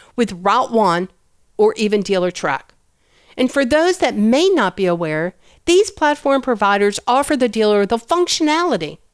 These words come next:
upload the remaining documents for a digital signature. Of course, certain documents such as this title registration, et cetera,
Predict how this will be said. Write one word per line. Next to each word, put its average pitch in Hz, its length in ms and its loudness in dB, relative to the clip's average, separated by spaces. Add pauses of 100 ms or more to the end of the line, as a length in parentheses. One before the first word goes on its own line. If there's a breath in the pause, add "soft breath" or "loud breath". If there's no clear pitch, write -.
(200)
upload 247 440 0
the 196 80 0
remaining 226 500 2
documents 185 720 -4 (200)
for 202 160 -2
a 160 40 -4
digital 214 480 -2
signature. 170 680 -8 (600)
Of 233 160 -4
course, 247 580 0
certain 285 440 -2
documents 226 640 -2
such 220 260 -4
as 220 120 -6
this - 200 -6
title 233 340 -2
registration, 202 760 -2
et 180 140 -4
cetera, 175 440 -4